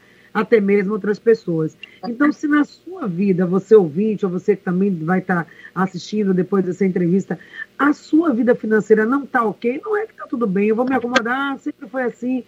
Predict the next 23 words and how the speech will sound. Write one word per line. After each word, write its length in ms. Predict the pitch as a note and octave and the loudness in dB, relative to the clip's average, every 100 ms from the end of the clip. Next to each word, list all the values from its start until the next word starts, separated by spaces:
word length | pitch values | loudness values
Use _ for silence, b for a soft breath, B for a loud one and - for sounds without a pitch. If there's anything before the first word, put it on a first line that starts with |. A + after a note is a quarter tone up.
| b b | b b
eu 100 | G3+ | -6
nunca 220 | A#3+ B3+ B3 | -4 -2 -2
tive 200 | B3+ A#3+ | -2 -4
muito 220 | A3+ A3 | -6 -4
dinheiro, 340 | G3+ A3+ A3 | 0 0 0
sempre 280 | - C#4 C#4+ | -2 -2 -2
vivi 340 | A3+ G#3+ G#3+ | 0 2 4
ali 120 | A3+ A3 | 4 4
na 140 | A3+ | 0
corda 300 | A3+ A3 G3 | 2 0 0
bamba, 440 | E3+ G#3 G#3+ G3+ | 0 0 2 2
na 140 | G#3 A#3 | 0 -2
caneta, 520 | B3 G#3 G#3 A3+ A3+ | -2 0 4 4 4
na 120 | A3 | -4
ponta 280 | - B3+ B3 | -4 -6 -4
do 100 | G3+ | 0
lápis." 500 | G3 G#3 A3 G#3+ - b b b b b | 2 2 0 -6 -12 b b b b b
Será 340 | - F4 F#4 | -6 -4 -4
que 240 | - C#4+ B3+ | 0 0 2
você 300 | B3+ B3 B3+ | -2 0 0
foi 340 | A#3+ A3+ G3+ _ - | 4 2 2 _ -8
convidado, 760 | - D4+ A#3+ E3+ F3+ F#3+ E3+ E3+ | -2 -2 -2 -4 -2 -2 -4 -6
inclusive, 420 | F3 A3 F3 A3 | -6 -6 -6 -6